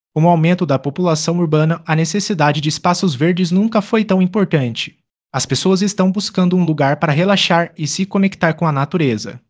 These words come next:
Isso cria muitas oportunidades concentradas na área de arquitetura para arquitetos paisagistas em projetos urbanos. Os parques, jardins e praças são essenciais para a qualidade de vida. Mais empresas e governos estão investindo em projetos que trazem natureza para o ambiente urbano.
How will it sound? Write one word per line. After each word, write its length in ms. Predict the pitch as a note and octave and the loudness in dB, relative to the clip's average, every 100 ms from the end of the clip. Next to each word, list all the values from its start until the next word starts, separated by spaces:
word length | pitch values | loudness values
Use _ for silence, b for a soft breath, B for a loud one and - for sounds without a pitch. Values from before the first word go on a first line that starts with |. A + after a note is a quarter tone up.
| _ _ _ | _ _ _
Isso 200 | E3+ G3 | -4 -4
cria 260 | - E3 D#3 | -2 0 0
muitas 380 | C#3+ D#3+ F3 | 0 -2 -2
oportunidades 840 | E3 F3+ F3+ F#3+ F#3+ D3 C#3 C#3+ - | -2 -2 -2 0 2 2 2 0 -6
concentradas 800 | - G3 G#3 F#3+ E3+ D#3 D3+ D3 | -4 -2 0 0 2 0 0 -2
na 120 | C#3 | 0
área 240 | C#3+ D#3 | 0 0
de 100 | C#3+ | 0
arquitetura 560 | D#3 F3 F#3+ F#3+ F#3 G3 | -2 -4 -6 -4 -2 -2
para 200 | G3 G3 | 0 0
arquitetos 540 | F3+ F3 E3 D#3 D3 | 0 -2 -4 -4 -6
paisagistas 800 | - D#3+ F3 F#3+ E3 F#3 - D#3 | -4 -2 0 0 0 -2 -4 -4
em 80 | C#3+ | -4
projetos 500 | C#3 D3+ D3 D#3 D#3 | -2 0 0 -2 -2
urbanos. 760 | F3 D3 C#3 A2 G2 - - - _ _ | 0 0 -2 -2 -8 -12 -14 -14 _ _
Os 140 | - - | -10 -6
parques, 540 | - G3 F3+ F3+ - | 0 0 -2 -6 -8
jardins 500 | - E3 E3 C3 C#3 - | -4 -2 -2 -2 -4 -6
e 60 | F#3 | -8
praças 400 | - E3+ - F3+ | -4 -4 -2 -2
são 120 | F3 | -2
essenciais 640 | E3+ G#3 G3+ E3 D#3 F3 | -2 -4 -2 -2 0 -2
para 200 | - E3+ | -4 -4
a 40 | E3 | -2
qualidade 460 | F3 E3+ C#3+ C3+ | -2 -2 -2 -2
de 100 | C3 | -4
vida. 440 | A#2+ C3 G#2+ A2+ B2+ _ _ - | -6 -6 -6 -10 -18 _ _ -6
Mais 220 | C3+ D#3+ | -4 -2
empresas 500 | G3 F#3 D#3+ F3 F3 | -2 -2 -4 -4 -8
e 80 | - | -8
governos 540 | E3+ F#3 D#3 E3+ F#3 F3+ | -6 -4 -2 -2 -2 -2
estão 300 | F#3+ G#3 G#3+ | -4 -4 -2
investindo 500 | G#3+ F#3+ - F3 F3 | -2 -2 -2 -2 -2
em 60 | |
projetos 600 | F3+ F#3 D3+ D#3 D#3+ E3+ | -2 -2 -2 -4 -4 -8
que 140 | - G3 | -8 -8
trazem 400 | - E3+ F3+ G3 | -2 0 0 -2
natureza 480 | G3 F#3+ F#3+ F3+ | -2 -2 -2 -2
para 180 | F3+ F#3 | -4 -4
o 60 | F#3 | -2
ambiente 400 | D#3 D#3+ E3+ - | -2 -2 -4 -4
urbano. 560 | D#3+ C#3 B2 G2 E2+ | -6 -4 -4 -6 -12